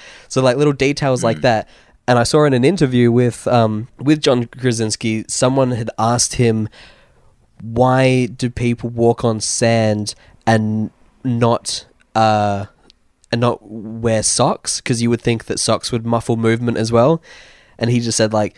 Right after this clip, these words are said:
Speaker 2: Yeah.
Speaker 1: "Yeah, like, this is an extra thing that we had to pay attention to. Like, you can tell, like, everything had been very closely analyzed to determine what would make sense in this world." And this one was,
Speaker 2: Mm.
Speaker 1: like, you couldn't wash the socks.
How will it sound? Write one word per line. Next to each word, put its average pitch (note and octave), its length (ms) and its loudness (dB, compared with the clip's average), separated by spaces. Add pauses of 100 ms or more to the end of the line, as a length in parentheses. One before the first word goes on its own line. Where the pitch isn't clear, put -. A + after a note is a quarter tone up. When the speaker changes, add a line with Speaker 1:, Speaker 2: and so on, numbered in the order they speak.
(160)
Speaker 2:
Yeah. F#2 220 -6
Speaker 1:
"Yeah, B2 120 4
like, A2 180 0
this A#2+ 240 -4
is B2+ 100 -4
an A#2 100 0
extra A#2+ 240 -2
thing A2+ 260 0
that A2 80 0
we A2+ 120 0
had A2 180 0
to A#2 80 -10
pay G#2+ 180 0
attention B2 440 0
to. A#2 240 2
Like, G#2+ 180 0
you A2+ 80 -2
can A2 140 -2
tell, C3+ 260 2
like, G#2+ 280 0
everything A#2 420 0
had G#2+ 140 -6
been G#2 180 -4
very A2 320 0
closely G#2+ 540 -2
analyzed G#2+ 720 0
to A2+ 60 -4
determine G#2 600 -4
what G#2+ 180 2
would G#2 160 -4
make G#2 220 -4
sense G#2+ 440 -4
in G#2+ 200 -2
this G#2 220 -2
world." A2 420 2 (580)
And G#2+ 240 0
this A#2+ 180 0
one A2+ 260 0
was, A2 280 0
Speaker 2:
Mm. A2+ 40 -2
Speaker 1:
like, G#2 280 0 (1160)
you A#2 180 -2
couldn't A#2+ 380 -2
wash G#2+ 360 0
the G2+ 120 -6
socks. - 540 -4